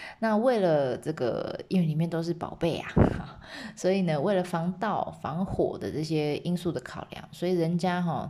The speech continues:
他是一九三三年到现在也是快九十，快九十岁了，对不对？人家是快九十岁阿嬷等级的这个钢筋混凝土建筑，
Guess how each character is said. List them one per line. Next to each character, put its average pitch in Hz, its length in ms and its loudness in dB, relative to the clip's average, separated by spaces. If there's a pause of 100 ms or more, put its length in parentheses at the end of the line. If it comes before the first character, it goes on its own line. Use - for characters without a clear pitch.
他 175 140 -2
是 170 300 -2 (140)
一 208 100 0
九 190 160 0
三 165 180 -2
三 180 160 0
年 156 140 -4
到 165 120 -2
现 170 140 -2
在 139 60 -4
也 - 80 -8
是 156 100 -8
快 180 220 -4
九 180 260 -10
十， - 680 -10
快 - 180 -6
九 127 140 -10
十 127 160 -14
岁 143 300 -4
了， - 40 -6
对 - 80 -10
不 - 40 -12
对？ - 120 -8 (520)
人 170 80 -4
家 190 140 2
是 196 100 0
快 196 200 0
九 139 260 -2
十 139 180 -6
岁 175 160 -2 (120)
阿 151 180 -2
嬷 190 260 2
等 135 220 -4
级 - 180 -12
的 135 160 -4
这 143 100 -4
个 143 320 -6
钢 202 240 0
筋 196 300 2
混 156 160 2
凝 131 140 -6
土 - 160 -4
建 143 280 -2
筑， - 200 -10